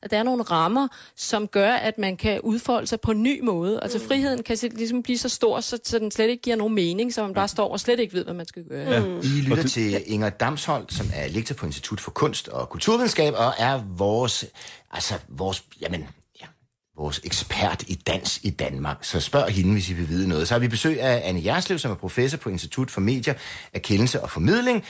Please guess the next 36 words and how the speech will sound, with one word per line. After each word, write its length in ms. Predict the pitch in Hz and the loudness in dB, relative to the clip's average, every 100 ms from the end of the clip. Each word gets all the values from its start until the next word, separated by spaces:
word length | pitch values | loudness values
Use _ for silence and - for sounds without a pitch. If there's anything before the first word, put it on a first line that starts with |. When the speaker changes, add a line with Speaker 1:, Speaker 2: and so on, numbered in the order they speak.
| - - - - | -12 -18 -6 2
Speaker 4:
øh, 60 | 143 151 131 | 4 4 2
og 120 | 139 | 0
som 180 | - 151 | 0 -2
er 120 | 127 | 0
vores 160 | 135 131 | 0 0
dame 420 | 104 98 113 135 | 0 0 0 0
ud 180 | 135 131 - | 0 0 0
i 120 | 123 | -4
dansefilmene 840 | - 98 127 147 117 127 123 127 131 | 0 0 0 0 0 2 4 2 4
og 360 | 113 117 117 92 | 4 4 0 -2
reality 400 | 107 95 123 113 | -2 -2 -2 -2
shows 380 | - 98 98 - | 0 0 0 -2
og 180 | 98 | -4
Vild 160 | 80 92 | -4 -4
med 100 | 107 | -4
Dans. 260 | 80 78 - | -4 -4 -4
Og 80 | |
så 80 | - | -2
har 140 | 131 131 | -2 -2
vi 100 | 113 | -2
besøg 380 | - - 165 | -2 2 2
af 60 | 98 | 2
Anders 240 | 85 87 | 0 -2
Fogh 280 | - 80 73 | -2 -4 0
Jensen, 300 | 175 214 220 - - - - - | 2 2 0 -4 -10 -20 -20 -4
som 220 | 131 135 | -2 0
er 220 | - 123 90 | 0 0 4
min 280 | 123 143 104 | 4 4 2
husfilosof, 680 | 147 151 143 123 117 104 - - - - - | 0 2 0 2 2 2 -6 -6 -4 -4 -2
øh, 320 | 113 120 123 120 107 | 2 4 4 2 -2
og 80 | |
som 140 | 107 113 | -2 -2
er 80 | 101 | -2
P 140 | - | -4
H 100 | - | -4
D. 180 | 95 | -2